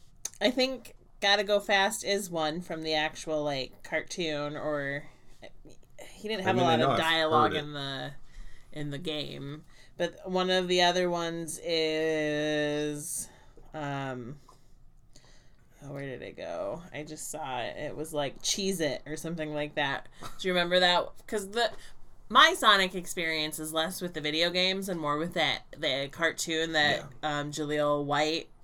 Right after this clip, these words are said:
Speaker 1: voiced.
Speaker 2: Was it Sonic X or there's
Speaker 1: I think
Speaker 2: Sonic
Speaker 1: it was just
Speaker 2: Boom.
Speaker 1: Sonic the Hedgehog
Speaker 2: Okay.
Speaker 1: from, like,
Speaker 2: There's been a
Speaker 1: the
Speaker 2: couple.
Speaker 1: yeah, and Steve Urkel himself did
Speaker 2: Yeah.
Speaker 1: the voice of Sonic the Hedgehog, and I think he used to say "Cheese it" all the time,
Speaker 2: <laughs>
Speaker 1: which is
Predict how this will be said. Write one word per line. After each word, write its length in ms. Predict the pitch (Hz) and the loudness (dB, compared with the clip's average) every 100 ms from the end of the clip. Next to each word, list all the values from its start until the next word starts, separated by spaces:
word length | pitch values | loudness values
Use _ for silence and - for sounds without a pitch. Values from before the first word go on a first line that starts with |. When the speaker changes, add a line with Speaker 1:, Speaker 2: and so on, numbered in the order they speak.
| - | -14
Speaker 1:
voiced. 520 | 170 160 156 - - | -2 0 0 -4 -6
Speaker 2:
Was 100 | 113 | -4
it 180 | 110 - | -4 -6
Sonic 420 | - 113 110 104 - | -4 0 0 -2 -2
X 400 | 104 117 - - | -2 -2 -8 -6
or 240 | 98 92 | -6 -4
there's 240 | 110 113 - | -2 0 8
Speaker 1:
I 120 | 220 | 8
think 120 | 269 | 8
Speaker 2:
Sonic 40 | 381 | 6
Speaker 1:
it 20 | |
was 120 | 392 | 4
just 140 | - 202 | 6 6
Speaker 2:
Boom. 60 | |
Speaker 1:
Sonic 340 | 196 175 170 175 | 6 6 4 2
the 100 | 170 | 4
Hedgehog 600 | 185 208 170 131 131 139 | 4 4 4 4 4 0
Speaker 2:
Okay. 80 | - | -6
Speaker 1:
from, 160 | 175 | -4
like, 240 | 165 147 - | -2 -2 0
Speaker 2:
There's 440 | 156 156 151 147 | 2 4 4 2
been 40 | 143 | 2
a 80 | |
Speaker 1:
the 60 | 143 | 0
Speaker 2:
couple. 320 | 180 - 165 - | -2 -6 -8 -4
Speaker 1:
yeah, 440 | 180 175 156 139 | 2 4 6 4
and 420 | 143 151 143 143 | 0 -2 -6 -8
Steve 320 | 143 - 175 160 | -6 -2 0 2
Urkel 320 | 160 156 135 | 0 0 -4
himself 460 | 139 143 156 135 | -4 2 2 2
did 80 | 139 | -2
Speaker 2:
Yeah. 100 | 147 | -2
Speaker 1:
the 60 | - | -2
voice 280 | 135 135 139 | -2 -4 -6
of 120 | 139 | -8
Sonic 340 | 151 135 139 | -6 -6 -8
the 80 | 147 | -10
Hedgehog, 480 | 143 143 147 131 135 | -10 -8 -6 -4 -2
and 80 | 151 | 0
I 60 | |
think 220 | 160 175 170 | 0 -2 -2
he 140 | 190 | 0
used 240 | 175 170 - | 0 0 -4
to 80 | |
say 220 | 147 147 139 | -4 -4 -4
"Cheese 420 | - 160 151 135 | -2 0 0 -2
it" 100 | 123 | -2
all 160 | 131 | -2
the 140 | 131 131 | -4 -6
time, 460 | 147 139 135 151 - - | -4 -2 -2 -6 -10 -10
Speaker 2:
<laughs> 120 | - | 6
Speaker 1:
which 420 | 170 165 160 147 | 6 6 2 2
is 640 | 135 135 135 - - - | -2 -2 -6 -4 -2 -2